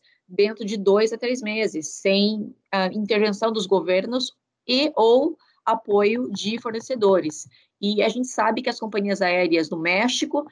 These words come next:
iniciaram negociações com fornecedores, ah, de Q A V, incluindo a estatal asa,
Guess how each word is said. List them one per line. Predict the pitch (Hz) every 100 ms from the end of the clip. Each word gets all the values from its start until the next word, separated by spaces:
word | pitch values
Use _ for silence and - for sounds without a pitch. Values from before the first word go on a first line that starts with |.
| _
iniciaram | 214 208 202 214 202
negociações | 208 190 185 175 - 190 175 180 -
com | - 240
fornecedores, | 269 233 208 196 185 175 180 190 202 -
ah, | 160 156
de | 156
Q | 160 175
A |
V, | 156 160 185
incluindo | 226 196 180 185 185
a |
estatal | 180 - - 165 160 156
asa, | 160 190 240